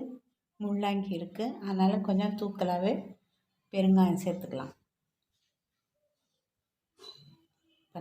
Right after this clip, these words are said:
நம்ம கடைசியா இதுல தேங்காய் சேர்க்க போறோம். சூப்பரான சாம்பார். ஒரு கால் மூடி தேங்காய் துருவி வச்சிருக்கேன், அதை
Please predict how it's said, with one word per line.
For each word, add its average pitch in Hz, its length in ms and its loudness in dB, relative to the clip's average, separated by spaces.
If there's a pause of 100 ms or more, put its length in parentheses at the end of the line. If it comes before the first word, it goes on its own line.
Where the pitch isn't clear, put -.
நம்ம 165 200 -8 (100)
கடைசியா 175 760 -6 (140)
இதுல 170 200 -6 (2500)
தேங்காய் 185 560 4
சேர்க்க 160 240 -4 (120)
போறோம். 156 260 -8 (1300)
சூப்பரான 185 840 -6 (160)
சாம்பார். 160 480 -6 (2750)
ஒரு 175 140 -4 (120)
கால் 185 280 6
மூடி 185 180 0 (120)
தேங்காய் 180 380 0 (240)
துருவி 196 320 2
வச்சிருக்கேன், 180 540 -4 (560)
அதை 156 140 -8